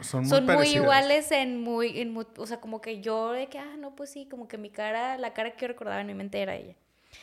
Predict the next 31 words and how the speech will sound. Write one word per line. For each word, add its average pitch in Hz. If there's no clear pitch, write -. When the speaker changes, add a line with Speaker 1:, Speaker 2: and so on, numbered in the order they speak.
Speaker 2:
Entonces, 294
este, 254
y 269
yo 302
creo 330
que 285
tal 277
vez 339
sí, 359
eh, 240
a 240
lo 240
mejor 254
medio 311
spoiler, 262
pero 233
sí 254
creo 294
que 302
a 294
lo 277
mejor 233
un 240
concepto 247
así, 233
este, 202
se 196
pudiera 196
hacer 208
ahorita 196
en, 180